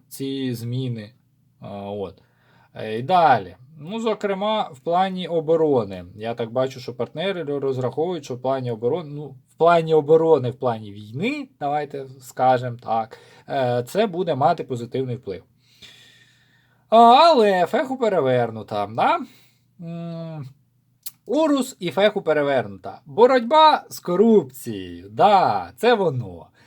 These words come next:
Е, от чітко воно так іде. І ось виконання певних домовленостей.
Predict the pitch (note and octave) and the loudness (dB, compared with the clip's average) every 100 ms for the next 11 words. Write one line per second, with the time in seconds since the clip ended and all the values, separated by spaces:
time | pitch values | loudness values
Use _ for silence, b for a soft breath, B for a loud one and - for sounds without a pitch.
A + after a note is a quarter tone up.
0 | b G2+ G#2+ G#2+ B2+ G3+ - G3+ G#3 D3+ | b -6 -2 0 2 0 0 -6 -2 -4
1 | C3 C#3+ C3+ B2 A#2 G#2 G2 G#3+ C#4 A#3 | -2 -4 -4 -6 -8 -8 -6 -2 2 4
2 | A3+ A3 D3+ C#3+ C#3+ E3+ C4 A3+ D3 C#3+ | 4 4 -2 -4 -2 0 -2 -4 -6 -4
3 | G#3 F3+ B2+ B2 - C#3+ D3 F#3+ D3 D3 | -4 -6 -6 -2 -2 -2 -4 -4 -6 -8
4 | C3+ C#3+ - B2+ D3+ A2+ | -8 -8 -8 -4 -2 -4